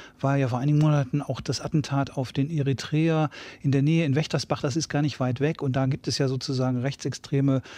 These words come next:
zumindest Zirkel, eine Kneipe in der Nähe. Also man,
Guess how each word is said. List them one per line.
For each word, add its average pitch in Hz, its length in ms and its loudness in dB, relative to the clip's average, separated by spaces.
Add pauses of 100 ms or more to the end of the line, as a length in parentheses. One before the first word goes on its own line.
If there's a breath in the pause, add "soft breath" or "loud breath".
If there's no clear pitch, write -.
(100 loud breath)
zumindest 143 380 0
Zirkel, 151 460 2
eine 131 160 0
Kneipe 151 480 0
in 143 100 0
der 135 80 4
Nähe. 143 220 4
Also 139 140 0
man, 147 180 4